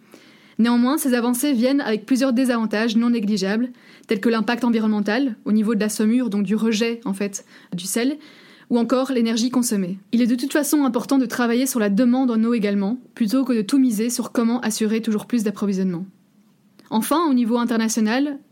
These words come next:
le droit international de l'eau se doit d'intégrer ces nouvelles questions.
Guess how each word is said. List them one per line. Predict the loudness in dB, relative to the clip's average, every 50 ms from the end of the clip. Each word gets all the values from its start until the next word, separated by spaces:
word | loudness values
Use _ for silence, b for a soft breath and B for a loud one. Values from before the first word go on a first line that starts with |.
| b b b
le | b 0 2
droit | 2 2 2 2 2
international | 0 0 0 0 -2 -2 0 0 0 2 2 2
de | 0 0
l'eau | 0 0 0 -2 -4 -6
se | -6 -4 -2
doit | 0 0 0
d'intégrer | 0 0 0 0 0 0 0 0 0 0 0 -2 -2
ces | -2 0
nouvelles | 0 0 0 0 -2
questions. | -2 -4 -4 -4 -6 -6 -8 -8